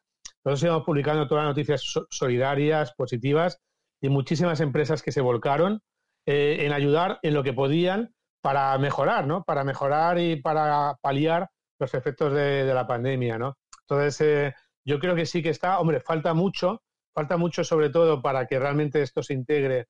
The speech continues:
la responsabilidad social en la gestión, que sea un tra-, un tema transversal, que, que se considere mucho más en las decisiones,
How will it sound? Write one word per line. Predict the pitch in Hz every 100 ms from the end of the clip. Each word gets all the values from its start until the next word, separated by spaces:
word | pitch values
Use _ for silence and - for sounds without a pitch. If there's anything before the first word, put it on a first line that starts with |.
| _ _ _
la | 143
responsabilidad | 135 - 135 139 135
social | 135 147
en | 143
la | 127
gestión, | 131 - - 143 147 147 143 - _ _ _ _ - -
que | -
sea | 131 147
un | 143
tra-, | 147 151
un | 139
tema | 131 147 135
transversal, | 135 123 127 - 147 147 151 _ _ _ _
que, | - 151 -
que | - 151
se | 156
considere | 151 143 151 160 175
mucho | 170 165 165
más | 160 147 -
en |
las | 143 139 135 127
decisiones, | 131 127 - 156 151 160 -